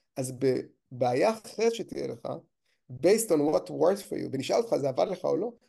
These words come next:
ניתן לך כלי אחר. כל מעקב שעומד עושה עם המורה, או עם הילד על מדיקיישן, או על התמודדות, כל זה הולך להיכנס ל-, בעצם לכלים שאנחנו ניתן לך, שתוכל בהם לנהל את זה,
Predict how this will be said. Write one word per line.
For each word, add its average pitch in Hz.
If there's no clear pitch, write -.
ניתן 151
לך 185
כלי 170
אחר. 143
כל -
מעקב 226
שעומד 180
עושה 175
עם 165
המורה, 131
או 131
עם 127
הילד 147
על 131
מדיקיישן, 131
או 127
על 123
התמודדות, 131
כל 180
זה 196
הולך 202
להיכנס 202
ל-, 135
בעצם 165
לכלים 165
שאנחנו 180
ניתן 151
לך, 220
שתוכל -
בהם 180
לנהל 196
את 175
זה, 135